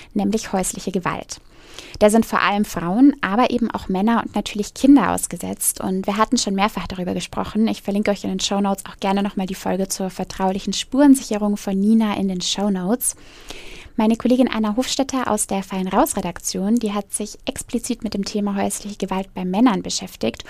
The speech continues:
und mit Anlaufstellen und Betroffenen in der Region gesprochen. Hi Anna, hast du denn ein paar Zahlen für uns, wie oft tatsächlich Männer auch Opfer häuslicher Gewalt werden?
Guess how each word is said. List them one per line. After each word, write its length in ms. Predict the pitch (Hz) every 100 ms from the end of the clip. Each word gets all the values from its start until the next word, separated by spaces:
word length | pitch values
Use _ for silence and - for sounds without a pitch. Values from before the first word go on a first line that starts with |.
| - - - -
und 160 | 233
mit 140 | 240 -
Anlaufstellen 640 | 208 208 - 202 202 202
und 180 | 202 -
Betroffenen 480 | - 185 - 196
in 140 | 208 180
der 100 | 185
Region 280 | 214 196 -
gesprochen. 520 | - - 190 196 196 -
Hi 140 | 233
Anna, 260 | 208 220 220 - - - - -
hast 220 | - 208 247
du 40 |
denn 120 | 269
ein 80 | 226
paar 140 | 214
Zahlen 320 | - 180 185 269
für 160 | -
uns, 340 | 254 302 320 -
wie 120 | -
oft 260 | 226 -
tatsächlich 500 | - 202 202 208 208
Männer 380 | 190 180 214 254
auch 80 | -
Opfer 320 | - - 247
häuslicher 380 | 226 226 226 233
Gewalt 400 | 208 170 180 -
werden? 400 | 220 240 269 294